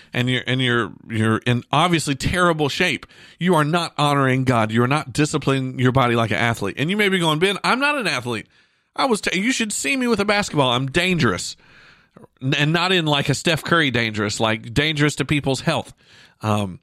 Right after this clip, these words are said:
like, this is going on TikTok, and it's gonna be hilarious, and it's gonna go viral 'cause I'm really bad at sports. That's, that's not my point. That's not Paul's point in saying, "I discipline my body like an athlete." He says, "My whole being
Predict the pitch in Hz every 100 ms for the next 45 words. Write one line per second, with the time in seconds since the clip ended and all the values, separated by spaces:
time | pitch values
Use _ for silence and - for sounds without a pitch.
0 | _ _ - 104 127 151 151 127 147 143
1 | 135 127 123 123 165 - 120 113 - _
2 | - 120 104 131 117 127 151 147 120 123
3 | 117 123 117 117 156 175 104 - - -
4 | 117 135 139 208 196 175 156 160 - 202
5 | - - - - _ _ - 180 - -
6 | 165 165 202 196 131 - 214 143 - _
7 | _ 135 151 196 - 214 262 - 131 87
8 | - 123 117 113 _ - 214 170 - 127
9 | 117 185 - 180 185 170 165 135 117 123
10 | 117 - 123 175 180 113 131 151 127 -
11 | - - - _ _ _ - - 123 120
12 | 135 214 208 127 185 240 185 120 127